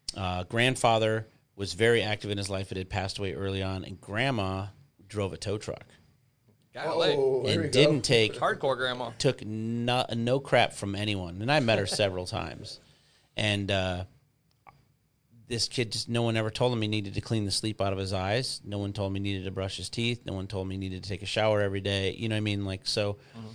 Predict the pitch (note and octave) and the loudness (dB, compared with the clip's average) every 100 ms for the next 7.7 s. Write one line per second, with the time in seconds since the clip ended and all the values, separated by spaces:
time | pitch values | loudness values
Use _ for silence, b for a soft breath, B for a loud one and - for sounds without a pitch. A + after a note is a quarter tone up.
0 | B A#2+ C3 C#3 A#2 A2 - C3+ A2 G#2 | B 0 4 4 2 -2 0 0 0 0
1 | G2+ F#2 A2 A2 - - A#2 G#2+ G2+ - | 0 0 -2 -2 -6 -4 -2 0 0 -2
2 | F#2+ F#2+ - F#2 F#2+ F#2+ F#2 F2+ - F2 | -2 -4 -4 -6 -6 -6 -6 -8 -8 -10
3 | F#2 F#2 F#2 F2+ - F#2 - F#2+ F#2 F2+ | -8 -8 -8 -10 -10 -8 -6 -4 -4 -6
4 | - _ _ _ _ _ - - F#2+ F2+ | -14 _ _ _ _ _ -20 -10 -6 -6
5 | F2+ B B B B2 B2+ D3+ - C#3 A#2 | -10 B B B -2 2 2 2 0 0
6 | A2 G#2+ F2+ G#2+ - G#2+ - - - _ | 0 0 -2 -6 -2 -2 -4 -12 -20 _
7 | _ G2 G2+ A#2+ - A2 F2+ | _ -6 -4 -4 -6 -12 -12